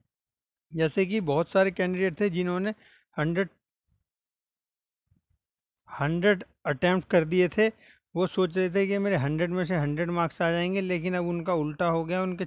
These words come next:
चालीस सवाल जो हैं रॉन्ग हो गए हैं और साठ सवाल जो हैं उनके राइट हो गए हैं। तो इस प्रकार से जो उनके मार्क्स आए हैं वो पचास आए हैं। बहुत से कैंडिडेट हैं जिनके मार्क्स जो हैं एटी के अराउंड हैं और कुछ कैंडिडेट ऐसे हैं जिनके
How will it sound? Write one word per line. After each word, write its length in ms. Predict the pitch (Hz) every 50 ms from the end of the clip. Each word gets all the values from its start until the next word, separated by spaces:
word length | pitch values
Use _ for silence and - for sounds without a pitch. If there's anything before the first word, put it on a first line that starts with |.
| -
चालीस 520 | - - 156 135 151 160 175 160 - - - _ _ _ _ _ _ _ -
सवाल 400 | - - 151 151 165 170 170 165
जो 140 | 156 175 175
हैं 120 | 180 175
रॉन्ग 280 | 143 135 139 147 151 151
हो 120 | 151 156 151
गए 120 | 165 175
हैं 80 | 185 196
और 80 | 196 160
साठ 380 | - - - 160 151 160 160
सवाल 380 | - - 165 151 156 160 156 147
जो 100 | 143 151
हैं 60 | 151 160
उनके 240 | 170 170 175 196 190
राइट 380 | 147 131 131 120 127 135 123 -
हो 80 | 156 147
गए 120 | 147 156 165
हैं। 120 | 180 208 - - - - - _ _ _
तो 100 | 175 165
इस 80 | 165 -
प्रकार 420 | - - - 170 156 160 165 165 147
से 180 | 135 175 175
जो 140 | 160 180 175
उनके 240 | 175 170 160 160 175
मार्क्स 440 | 156 143 135 135 147 151 - - -
आए 140 | 156 156
हैं 80 | 165 180
वो 120 | 196 196 175 - -
पचास 400 | 139 127 - 143 135 143 139 160
आए 180 | 156 156 160
हैं। 180 | 160 170 190 196 - _ _ - - - - - _ _ -
बहुत 240 | 147 151 180 185 -
से 300 | - - - 220 214 214 214 - - _ _ _ _ -
कैंडिडेट 540 | - 175 180 185 180 196 196 208 208 180 147
हैं 280 | 165 180 190 185 147 - _ _ _ _ _ _ -
जिनके 380 | - 185 185 175 156 190 202
मार्क्स 320 | 190 180 170 170 165 147 143
जो 140 | 170 180
हैं 100 | 180 190 185
एटी 400 | 165 156 139 - _ - 190 180
के 120 | 160 190 180
अराउंड 360 | 170 165 165 175 175 170 160
हैं 220 | 180 196 214 214 - - _ - - -
और 80 | - 165
कुछ 260 | - - - 190 -
कैंडिडेट 480 | - - 180 175 170 170 190 190 185 -
ऐसे 300 | 165 151 147 - - 175
हैं 220 | 170 180 196 214 - - - _ _ _ _ _ -
जिनके 520 | 156 175 165 180 151 - - 196 196 196